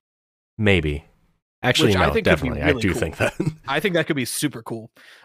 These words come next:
Speaker 2: Um, and granted, is Vanny a villain or a victim? You know, like, that, that's a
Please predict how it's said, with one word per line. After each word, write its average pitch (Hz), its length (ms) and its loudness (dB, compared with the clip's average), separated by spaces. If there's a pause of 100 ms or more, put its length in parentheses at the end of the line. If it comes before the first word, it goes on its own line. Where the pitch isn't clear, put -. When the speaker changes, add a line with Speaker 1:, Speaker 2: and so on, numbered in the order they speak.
Speaker 2:
Um, 135 240 0
and 262 140 0
granted, 185 320 0 (280)
is 156 180 0
Vanny 139 280 0
a 120 60 0
villain 127 280 -4
or 175 120 -2
a 214 40 -6
victim? 127 400 -6
You 139 140 -2
know, 165 160 0
like, 175 200 -2 (140)
that, 175 200 0
that's 165 220 0
a 139 140 -4